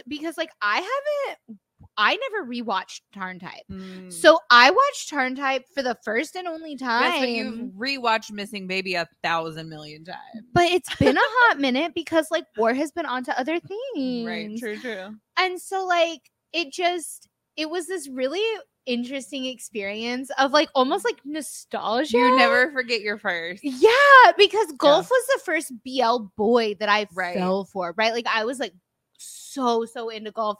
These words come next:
Speaker 2: Yeah,
Speaker 1: And
Speaker 2: yeah. This event was cool too because we were just casually walking by <laughs> and it was such a weird event because it was basically a ted Talk for an opening of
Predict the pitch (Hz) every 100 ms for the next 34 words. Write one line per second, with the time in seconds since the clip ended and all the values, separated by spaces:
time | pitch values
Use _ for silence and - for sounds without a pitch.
0 | - 262 254 170 165 165 170 _ _ _
1 | _ _ _ - 285 427 453 415 392 381
2 | - 302 254 - 311 285 269 294 254 240
3 | 233 - 190 220 233 240 269 247 - 226
4 | 220 247 262 240 196 190 220 208 185 170
5 | 180 208 240 254 - - 311 262 320 -
6 | 285 440 466 214 214 226 226 220 214 -
7 | 226 262 226 220 220 208 _ _ _ _
8 | _ _ 202 233 254 285 294 277 233 -
9 | 202 196 254 233 233 - 233 214 180 180
10 | 214 214 220 220 220 - 180 185 185 185